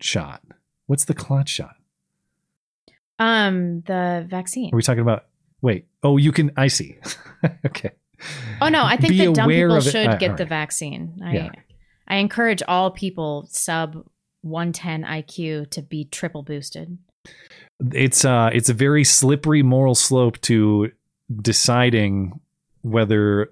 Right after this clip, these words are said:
Speaker 1: the state or just the mob should have authority on who can procreate and who can't. I would, I would rather
Speaker 2: Mm.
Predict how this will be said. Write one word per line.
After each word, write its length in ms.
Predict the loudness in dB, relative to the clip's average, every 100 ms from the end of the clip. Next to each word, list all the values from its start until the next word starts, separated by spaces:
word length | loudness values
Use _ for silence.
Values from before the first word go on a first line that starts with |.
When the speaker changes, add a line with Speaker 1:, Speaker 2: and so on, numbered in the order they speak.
| _
Speaker 1:
the 120 | -2
state 480 | 0 2 2 2 -2 -2
or 520 | 0 2 2 0 -2 _ _ _ _ _ _ _
just 220 | -2 0
the 60 | 0
mob 400 | 2 2 2 0
should 120 | 0
have 140 | 0 -2
authority 540 | -2 0 2 2 2
on 100 | 0
who 140 | 0 0
can 200 | -2 -4
procreate 560 | -2 -2 -2 0 0
and 80 | -2
who 80 | -8
can't. 420 | -8 -6 -6 -6
I 60 | -6
would, 260 | -6 -8 -6
I 60 |
would 100 | -4
rather 240 | -2 -2 -4
Speaker 2:
Mm. 180 | -6